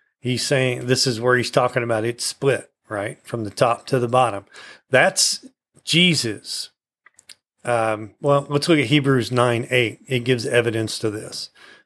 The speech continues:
The Holy Ghost here is signifying that the way into the holiest of all was not yet made manifest,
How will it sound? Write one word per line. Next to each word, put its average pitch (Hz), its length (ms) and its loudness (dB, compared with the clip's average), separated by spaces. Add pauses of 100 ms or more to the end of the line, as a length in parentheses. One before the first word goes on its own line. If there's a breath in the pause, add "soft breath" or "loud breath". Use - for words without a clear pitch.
The 120 120 0
Holy 190 440 2
Ghost 147 460 2
here 143 280 4
is 123 180 0
signifying 120 760 -2
that 117 180 -2
the 117 100 0
way 147 340 2
into 151 240 -2
the 117 120 -2
holiest 170 640 0
of 123 200 -8
all 147 300 4
was 117 180 -2
not 147 240 -2
yet 143 260 -2
made 131 220 -2
manifest, 127 840 -6